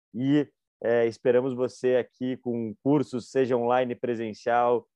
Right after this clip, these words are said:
ou o que for, para falarmos sobre esse assunto aí que é tão importante, que é o estado vibracional.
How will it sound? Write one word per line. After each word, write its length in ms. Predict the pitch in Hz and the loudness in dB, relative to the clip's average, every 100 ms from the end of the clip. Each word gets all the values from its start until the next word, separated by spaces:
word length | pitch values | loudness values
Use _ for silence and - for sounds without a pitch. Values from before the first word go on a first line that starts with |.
| _ | _
ou 120 | 120 | -6
o 20 | |
que 140 | 120 120 | -6 -8
for, 340 | - 117 120 _ | 0 0 0 _
para 240 | 123 123 | 2 2
falarmos 540 | 120 117 104 110 113 107 | 2 0 0 0 -4 -10
sobre 180 | 110 110 | -8 -8
esse 140 | 113 | -6
assunto 440 | 107 - 113 110 | -8 -8 -12 -2
aí 300 | 117 107 113 _ _ _ | 0 0 -2 _ _ _
que 80 | 120 | -8
é 40 | |
tão 320 | - 123 120 | 0 0 0
importante, 500 | 117 123 107 107 98 | 0 0 0 -4 -8
que 60 | - | -8
é 40 | |
o 20 | |
estado 260 | 101 - 92 | -6 -4 -6
vibracional. 600 | 95 98 95 - 92 73 | -4 -6 -4 -4 -4 -8